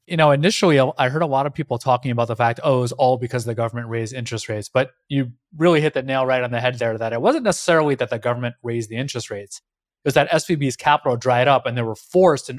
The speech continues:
order to fix their liquidity issues, to sell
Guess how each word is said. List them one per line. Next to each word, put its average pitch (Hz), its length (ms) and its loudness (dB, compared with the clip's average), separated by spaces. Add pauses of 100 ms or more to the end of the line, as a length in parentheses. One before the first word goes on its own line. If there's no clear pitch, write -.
order 123 520 -2
to 117 100 -12
fix - 240 -10
their 120 100 -2
liquidity 180 420 2
issues, 113 400 -6 (100)
to 123 140 -2
sell 156 640 0